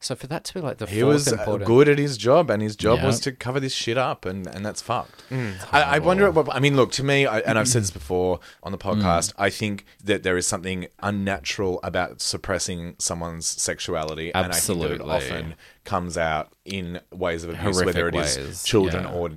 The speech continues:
Speaker 2: you know, people of the parish, in their parish or nuns or whatever. An irregularly high number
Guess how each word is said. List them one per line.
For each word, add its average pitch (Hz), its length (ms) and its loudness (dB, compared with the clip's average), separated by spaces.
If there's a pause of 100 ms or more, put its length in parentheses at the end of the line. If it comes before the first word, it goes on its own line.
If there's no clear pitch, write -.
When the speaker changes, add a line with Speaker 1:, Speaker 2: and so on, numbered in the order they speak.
Speaker 2:
you 95 80 -2
know, 85 160 -2
people 92 320 -2
of 78 80 -6
the 82 80 -10
parish, 90 460 -2
in 104 160 -6
their 87 100 0
parish 92 480 2
or 80 160 -6
nuns 87 320 -6
or 78 60 -4
whatever. 80 420 -2 (400)
An 104 100 -2
irregularly 98 720 0
high 87 340 -2
number 82 480 -2